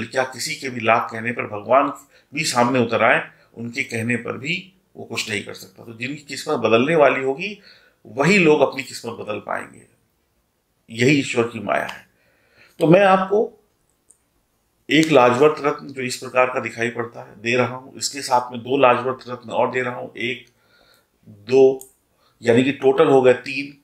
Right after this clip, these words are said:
इसके साथ में ये आपको श्री यंत्र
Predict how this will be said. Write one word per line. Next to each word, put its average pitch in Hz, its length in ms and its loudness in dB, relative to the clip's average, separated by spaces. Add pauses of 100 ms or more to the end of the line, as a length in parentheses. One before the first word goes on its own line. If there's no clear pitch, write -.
(140)
इसके 143 260 -8
साथ 123 340 -2
में 123 300 -6 (580)
ये 107 220 -4
आपको 113 380 2
श्री 123 280 -2
यंत्र 120 280 0